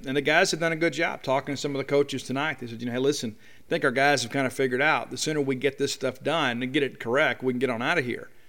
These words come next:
And so tonight we get a, a media advisory that we ordinarily were, I guess it's between six fifteen and six thirty. We were told, "Hey, you need to be there around six. We're gonna, we're gonna knock off a little early today."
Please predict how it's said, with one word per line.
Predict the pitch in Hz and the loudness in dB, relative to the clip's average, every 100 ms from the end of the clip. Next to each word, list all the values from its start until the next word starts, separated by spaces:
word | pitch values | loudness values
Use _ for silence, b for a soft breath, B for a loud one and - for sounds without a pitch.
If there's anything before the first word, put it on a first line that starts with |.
| b b b b 127 | b b b b -2
And | 131 | 2
so | 139 | 2
tonight | 143 143 175 151 | 2 4 4 4
we | 131 139 | 2 2
get | 143 | 4
a, | 131 131 117 | 4 2 -2
a | |
media | 120 165 175 143 | 2 2 6 4
advisory | 127 123 123 - 135 | 4 0 0 2 2
that | 135 | 2
we | 123 131 | 4 4
ordinarily | 151 131 139 143 123 | 4 2 2 4 4
were, | 110 110 - - | 2 -2 -6 -10
I | 127 | -4
guess | 139 147 | -4 -4
it's | 127 - | -6 -8
between | - - 143 | -8 -4 -4
six | 135 147 147 | 0 0 0
fifteen | 139 131 147 143 | -4 0 2 2
and | 131 | 0
six | 131 - | -4 0
thirty. | 147 156 127 113 b b b b b - | 4 6 4 0 b b b b b 2
We | 147 | 4
were | 143 | 6
told, | 147 135 | 4 4
"Hey, | 143 151 | 6 6
you | 147 | 6
need | 143 | 2
to | 131 | 0
be | 139 | 2
there | 131 | 2
around | 127 123 120 | 2 0 -2
six. | - 156 131 - | 2 2 2 0
We're | 127 | -2
gonna, | 131 120 113 - - - - - - - - - | 0 -2 -4 -14 -20 -20 -20 -20 -20 -20 -20 -10
we're | 131 | 0
gonna | 147 | 2
knock | 139 135 135 | 4 4 4
off | 135 135 | 2 4
a | |
little | 127 135 | 4 6
early | 147 | 6
today." | 120 107 - | 4 -4 -8